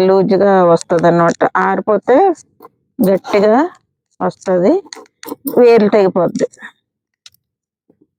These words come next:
గట్టిగా నొక్కాలండి. చాలా పొడవు అవుతున్నాయండి గోరుచిక్కుళ్ళు, అందువల్ల మనం లోతుగా వేసుకోవాలి. ఇప్పుడు ఇది వేద్దాం.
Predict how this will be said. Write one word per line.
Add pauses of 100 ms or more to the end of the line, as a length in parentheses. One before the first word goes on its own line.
(180)
గట్టిగా
నొక్కాలండి. (1160)
చాలా (120)
పొడవు
అవుతున్నాయండి
గోరుచిక్కుళ్ళు, (360)
అందువల్ల (140)
మనం (480)
లోతుగా
వేసుకోవాలి. (200)
ఇప్పుడు
ఇది
వేద్దాం.